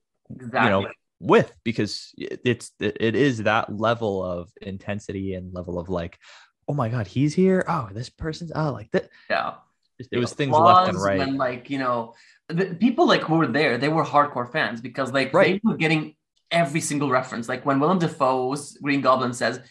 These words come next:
Speaker 2: "You know, I'm somewhat of a scientist myself," everyone got the joke, you know? It was like people were, understood the reference, like, the Raimi reference. So it was like,
Speaker 1: Right.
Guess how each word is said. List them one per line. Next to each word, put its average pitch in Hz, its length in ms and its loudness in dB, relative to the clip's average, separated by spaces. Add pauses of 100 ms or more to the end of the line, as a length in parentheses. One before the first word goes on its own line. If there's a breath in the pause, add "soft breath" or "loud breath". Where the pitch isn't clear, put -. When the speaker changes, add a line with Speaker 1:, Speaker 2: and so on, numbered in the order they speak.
(120 soft breath)
Speaker 2:
"You 185 100 2
know, 208 260 6
I'm 220 180 6
somewhat 226 300 4
of 143 60 2
a 139 60 -2
scientist 160 420 0
myself," 135 520 0 (240 loud breath)
everyone 226 360 8
got 180 220 6
the 180 80 2
joke, 180 460 0 (520)
you 147 120 -4
know? 165 400 -2 (320 soft breath)
It 190 60 0
was 202 100 2
like 202 120 2
people 233 240 2
were, 190 220 2
understood 180 560 -2
the 160 80 -4
reference, 170 720 -4
like, 139 160 -2
the 170 80 4
Raimi 170 420 2
reference. 160 500 0
So 143 120 -4
it 160 60 -4
was 165 120 0
like, 160 260 2
Speaker 1:
Right. 107 240 4